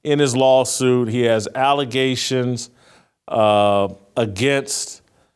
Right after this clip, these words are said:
uh, Terry Pegula, the, the owner of the, uh, Buffalo Bills,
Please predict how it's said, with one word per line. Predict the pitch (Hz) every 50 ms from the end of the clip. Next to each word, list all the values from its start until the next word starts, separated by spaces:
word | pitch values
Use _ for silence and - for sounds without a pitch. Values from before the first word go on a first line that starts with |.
| _ _ _ _ _ _ - - -
uh, | - 101 101 92 82 65 52 50 50 50 - _ _ _ _ _ _ _ _ _ _ _ _ -
Terry | - 165 156 147 147 143
Pegula, | 120 127 107 - 143 151 151 151 147 143 139 139
the, | 127 127 113 110 110 82
the | - 107 110 107
owner | - 123 139 143 143 139 135 131
of | 123 113
the, | 123 123 117 113 110 107 104 - - - - _ _ _ -
uh, | - - 87 82 67 - -
Buffalo | - 107 135 143 135 - 131 131 127
Bills, | 120 113 139 156 160 160 156 151 147 147 143 139 -